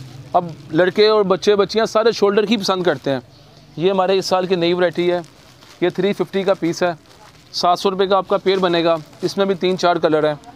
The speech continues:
एक ये है, ये भी सात सौ रुपये का set है, इसमें भी तीन चार color हैं। उसके बाद इसमें थोड़ी सी बड़ी variety आ जाती है, ये, ये चार सौ रुपये का piece है।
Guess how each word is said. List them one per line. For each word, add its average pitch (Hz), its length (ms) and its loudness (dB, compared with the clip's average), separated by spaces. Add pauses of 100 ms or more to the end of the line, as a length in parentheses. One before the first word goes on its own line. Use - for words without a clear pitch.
(420)
एक 165 200 0
ये 190 180 2
है, 185 100 -2 (560)
ये 170 80 0
भी 196 120 0
सात 175 220 -2
सौ 190 120 -2
रुपये 185 180 -2
का 190 100 2
set 165 280 -2
है, 170 160 -2 (1600)
इसमें 202 240 -2
भी 208 60 2
तीन 196 220 0
चार 185 220 2
color 175 260 2
हैं। 165 140 -2 (560)
उसके 180 220 -2
बाद 196 220 2
इसमें 208 300 -2
थोड़ी 196 180 0
सी 214 100 -2
बड़ी 170 200 0
variety 185 340 0
आ 175 80 2
जाती 160 300 -2
है, 170 140 0 (2250)
ये, 175 260 0 (300)
ये 170 100 2
चार 175 260 2
सौ 202 140 -2
रुपये 190 160 -2
का 190 120 0
piece 175 260 -6
है। 170 120 0